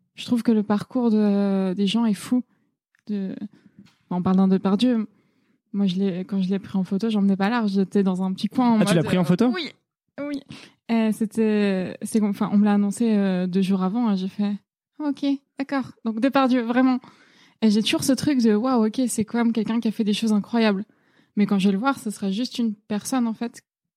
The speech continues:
Speaker 1: dont l'émotion m'intéresse, en fait. C'est plus la, la personnalité ou le, ou le travail ou le parcours ou sa réussite qui m'intéresse, c'est l'émotion.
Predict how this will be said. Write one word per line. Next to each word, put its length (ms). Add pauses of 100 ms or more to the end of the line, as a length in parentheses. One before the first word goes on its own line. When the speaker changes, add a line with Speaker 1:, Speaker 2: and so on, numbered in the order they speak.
(480)
Speaker 1:
dont 240
l'émotion 400
m'intéresse, 440
en 80
fait. 260 (600)
C'est 160
plus 200
la, 680
la 160
personnalité 800
ou 140
le, 640 (720)
ou 80
le 80
travail 460
ou 80
le 60
parcours 680
ou 520 (760)
sa 180
réussite 460
qui 100
m'intéresse, 440
c'est 120
l'émotion. 440